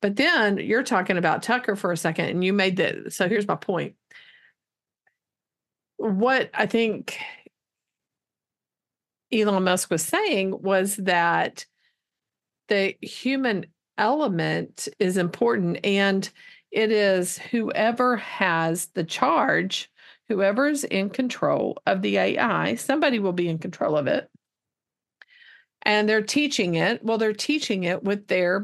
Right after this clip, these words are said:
bias. Okay, so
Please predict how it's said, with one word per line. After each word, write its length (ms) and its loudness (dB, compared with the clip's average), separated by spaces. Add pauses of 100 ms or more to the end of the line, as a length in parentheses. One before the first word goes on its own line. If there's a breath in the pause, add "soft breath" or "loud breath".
(120)
bias. 720 -4 (1800)
Okay, 480 0
so 600 2